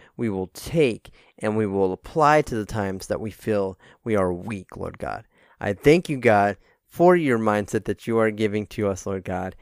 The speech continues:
And I pray, Jesus, that that would be exemplified through our entire life. In Jesus' name I pray. Amen.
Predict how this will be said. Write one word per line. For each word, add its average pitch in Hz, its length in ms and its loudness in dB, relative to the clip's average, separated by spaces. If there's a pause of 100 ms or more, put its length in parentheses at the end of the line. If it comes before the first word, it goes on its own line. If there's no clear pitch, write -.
(140)
And 104 120 -2
I 101 60 0
pray, 131 260 4
Jesus, 113 280 -4
that 107 200 -4
that 110 200 2
would 104 200 -6
be 101 300 -8 (200)
exemplified 110 720 2
through 104 140 0
our 98 200 0
entire 123 480 2
life. 98 400 -4
In 95 180 -16
Jesus' 175 500 2
name 110 200 -2
I 98 100 -4
pray. - 380 -10 (280)
Amen. 107 400 -6